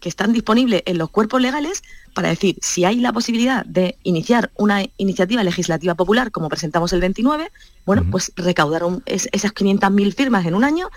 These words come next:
Speaker 1: y que la gente nos conozca y empezar a las reivindicaciones del campo, intentarlas llevar a Europa. Es lo que estamos intentando hacer, que nos escuchen.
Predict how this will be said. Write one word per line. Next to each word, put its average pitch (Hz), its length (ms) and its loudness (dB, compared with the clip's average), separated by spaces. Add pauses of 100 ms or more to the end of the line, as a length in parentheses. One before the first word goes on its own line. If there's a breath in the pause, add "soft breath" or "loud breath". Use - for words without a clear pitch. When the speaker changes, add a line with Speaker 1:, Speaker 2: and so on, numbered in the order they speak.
(320 loud breath)
Speaker 1:
y 285 300 2
que - 80 -2
la 175 100 4
gente 208 240 -4
nos 208 140 -2
conozca 294 420 -2 (300 loud breath)
y 208 100 0
empezar 185 380 0
a 185 160 0 (180)
las 185 180 0
reivindicaciones 202 600 -2
del 214 140 -2
campo, 233 340 -2
intentarlas 208 560 0
llevar 208 300 2 (500 soft breath)
a 220 80 4
Europa. 208 500 2
Es 233 120 2
lo 247 80 2
que 240 80 -8
estamos 240 260 -4
intentando 214 360 0
hacer, 196 240 -4 (360 loud breath)
que 185 100 2
nos 180 120 0
escuchen. - 500 -6